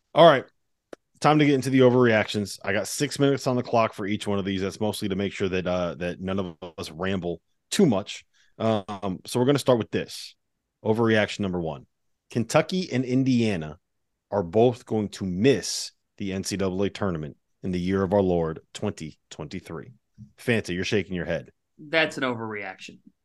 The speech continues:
Speaker 2: That's an overreaction. Indiana will figure something out. I'm disappointed in them. I know that they are hurt. I get it with Xavier Johnson and Race Thompson. But Jalen Hood-Schifino goes for thirty-three points, and you lost at home to Northwestern.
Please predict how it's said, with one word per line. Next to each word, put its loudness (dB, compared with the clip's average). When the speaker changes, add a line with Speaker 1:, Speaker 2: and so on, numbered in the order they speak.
Speaker 2:
That's -2
an -2
overreaction. -4
Indiana 0
will -4
figure -4
something -4
out. -4
I'm 0
disappointed -4
in -2
them. -4
I 0
know 0
that -2
they -2
are 2
hurt. 0
I -10
get -2
it -8
with -10
Xavier -2
Johnson -4
and -10
Race -6
Thompson. -6
But -2
Jalen 0
Hood-Schifino -4
goes -4
for -10
thirty-three -4
points, -8
and -10
you -2
lost 0
at -4
home 2
to 2
Northwestern. 0